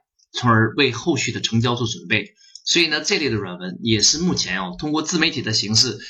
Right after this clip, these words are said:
来快速传播产品信息，快速获得潜在的客户啊，为我们成交做铺垫，一种非常好的工具。所以啊，大家一定要认真学习引流型软文的操作跟写作方法。那么我们来看一下，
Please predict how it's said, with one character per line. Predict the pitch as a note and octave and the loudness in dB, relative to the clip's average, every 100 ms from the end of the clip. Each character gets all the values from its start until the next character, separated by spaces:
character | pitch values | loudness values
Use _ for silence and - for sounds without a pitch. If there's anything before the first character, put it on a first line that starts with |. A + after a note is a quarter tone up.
| - - | -10 0
来 | B2+ | 0
快 | C#3 F3 B2 | 2 0 0
速 | |
传 | A2 A#2 | -2 0
播 | C3 | 0
产 | B2+ A#2 | 2 0
品 | G2 | 2
信 | B2 A#2 | 2 2
息， | A#2+ B2 A#2+ - - | 2 0 -2 -14 -2
快 | D#3 | 0
速 | C#3 | 0
获 | C#3+ | 0
得 | B2+ | 0
潜 | B2 G#2 | 2 2
在 | A#2 | 2
的 | G#2+ | 2
客 | - D#3 | 0 0
户 | E3 G3+ - - _ | 4 4 2 -8 _
啊， | - | -4
为 | A2+ D#3 | 2 4
我 | G#2+ | 4
们 | G#2 A2 | 4 2
成 | A2+ A2+ | 4 2
交 | A#2+ | 2
做 | C3 | 0
铺 | - D3 | 0 2
垫， | D#3+ - - C3+ | 2 0 -10 -6
一 | |
种 | C3 C3+ | -4 0
非 | F3 | 0
常 | E3+ | 0
好 | A2 | -4
的 | A2+ | -6
工 | A2+ D3 C#3+ | -2 0 2
具。 | - - _ _ _ | 0 -2 _ _ _
所 | - E3 | -2 0
以 | B2 | 2
啊， | G2 | 0
大 | - | 0
家 | C#3 | 0
一 | A#2+ D3 | 0 2
定 | |
要 | E3 C#3 | 2 2
认 | C#3 | 2
真 | C3 | 2
学 | B2+ A#2 | 2 2
习 | A2 G#2+ G2+ - - | 2 0 -4 -10 -2
引 | A#2 A2+ | 2 6
流 | E3 | 4
型 | E3 A#2 | 4 0
软 | F2 | -4
文 | E2+ F#2+ | -6 -4
的 | F#2 - _ - | -4 -6 _ -6
操 | A2+ | -2
作 | A2 F#2+ G#2 - | 0 0 -4 -4
跟 | A2 | 0
写 | A2 G2+ | 2 0
作 | E2 G#2+ | -4 -8
方 | A2 A2 | -4 -2
法。 | - - _ _ _ _ _ _ _ _ _ _ _ - _ _ _ | -2 -4 _ _ _ _ _ _ _ _ _ _ _ -20 _ _ _
那 | E3 | 2
么 | E3 D3+ C3 | 6 6 4
我 | |
们 | A#2+ A#2 | 0 2
来 | A#2+ | 2
看 | B2 F#3 C#3+ | 2 2 2
一 | |
下， | B2+ C#3 - | 4 2 2